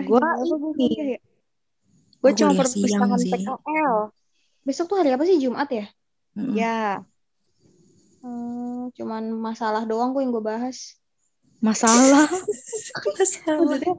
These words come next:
Speaker 2: hmm,
Speaker 1: Bawa
Speaker 2: mata
Speaker 1: ke
Speaker 2: kuliah,
Speaker 1: podcast.
Speaker 2: mata kuliah kurang isu gitu loh, kayak ada permasalahan.
Speaker 1: Eh, Rin, lu berapa mata kuliah, Rin, sekarang?
Speaker 3: Berapa ya? Sembilan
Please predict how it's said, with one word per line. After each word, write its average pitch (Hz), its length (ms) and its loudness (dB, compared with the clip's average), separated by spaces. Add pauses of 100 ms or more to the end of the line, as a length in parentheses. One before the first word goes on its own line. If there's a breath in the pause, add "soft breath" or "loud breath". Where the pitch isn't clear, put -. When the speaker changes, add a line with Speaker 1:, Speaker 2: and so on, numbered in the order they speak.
(580)
Speaker 2:
hmm, 233 280 0 (280 loud breath)
Speaker 1:
Bawa 233 240 0
Speaker 2:
mata 233 240 6
Speaker 1:
ke - 80 -2
Speaker 2:
kuliah, 240 400 2
Speaker 1:
podcast. 226 320 -14
Speaker 2:
mata 226 240 -4
kuliah 233 320 -6
kurang 233 320 -4
isu 233 400 -10
gitu 240 240 -8
loh, 226 320 -4
kayak 202 320 -4
ada 202 80 -8
permasalahan. 214 960 -8 (1500)
Speaker 1:
Eh, 269 160 4
Rin, 311 160 4
lu 339 160 6
berapa 254 240 2
mata 240 320 -2
kuliah, 226 320 0
Rin, 196 240 -6 (160)
sekarang? 190 560 -2 (2000)
Speaker 3:
Berapa 233 340 -6
ya? 262 180 0 (920)
Sembilan 202 800 0